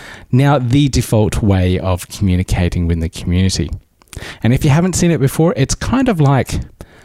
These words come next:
an online chat system where you can share links, share resources, documents, Google Docs,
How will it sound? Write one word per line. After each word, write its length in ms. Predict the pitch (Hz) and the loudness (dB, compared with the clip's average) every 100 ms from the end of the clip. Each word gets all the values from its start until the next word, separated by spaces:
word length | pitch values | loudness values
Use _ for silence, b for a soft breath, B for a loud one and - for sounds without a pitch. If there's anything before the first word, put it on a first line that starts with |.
| B - | B -4
an 140 | 117 | -2
online 580 | - 151 156 143 127 120 | 0 2 2 2 2 0
chat 460 | - - 104 - | -2 -2 -2 -4
system 720 | - - - 95 - 85 90 120 | -6 -4 -2 -2 -2 -2 -2 0
where 160 | 110 | 0
you 120 | 101 | 0
can 160 | 92 87 | -2 -4
share 440 | - - 147 180 | -4 0 0 2
links, 500 | 156 98 98 - - - B B - | 0 0 -2 -4 -10 -10 B B -6
share 280 | - 151 147 | 0 2 2
resources, 760 | 107 101 107 95 92 95 90 | 2 0 0 0 0 -2 -4
documents, 600 | - 98 - 92 92 - | -4 -6 -2 -2 -2 -4
Google 360 | - 131 113 95 | -2 2 2 2
Docs, 520 | 95 80 - - | 0 0 -4 -6